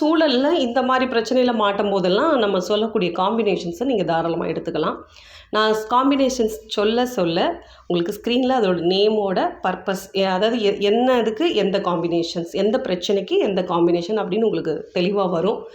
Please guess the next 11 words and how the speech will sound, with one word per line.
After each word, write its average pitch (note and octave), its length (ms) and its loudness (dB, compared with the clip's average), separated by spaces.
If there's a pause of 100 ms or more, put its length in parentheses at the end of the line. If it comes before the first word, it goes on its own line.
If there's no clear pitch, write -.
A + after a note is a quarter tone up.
(300)
நீங்க F#3+ 160 0
அதை E3+ 40 0
அப்படியே F3+ 240 -2
ஸ்க்ரீன்ஷாட் G#3 500 0
பண்ணிக்கலாம், F#3 420 2
இல்ல G3+ 200 0
அப்படின்னா F#3 200 0
ஒரு G#3+ 140 2
நோட்ஸாவும் F3 560 0
எழுதிக்கலாம். E3 540 -2 (880)
So, F#3+ 280 -2